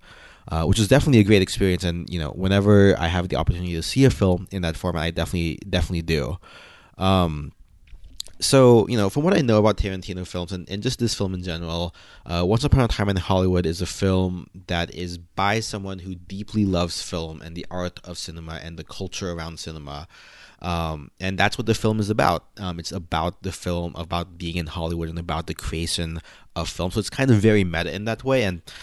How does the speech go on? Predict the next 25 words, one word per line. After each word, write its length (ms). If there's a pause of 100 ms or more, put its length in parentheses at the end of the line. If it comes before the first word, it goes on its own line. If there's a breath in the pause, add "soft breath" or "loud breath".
(220 loud breath)
if 100
there's 160
anything 440
that 120
I 60
know 200
that, 240
that 160 (220)
Oscar 360
voters 320
tend 200
to 60
like, 200
it's 260 (140)
kind 180
of 80
that 140
nov-, 400
that 180
navel-gazingly 920
time, 380 (160)
uh, 220
type 240
of 80
film. 420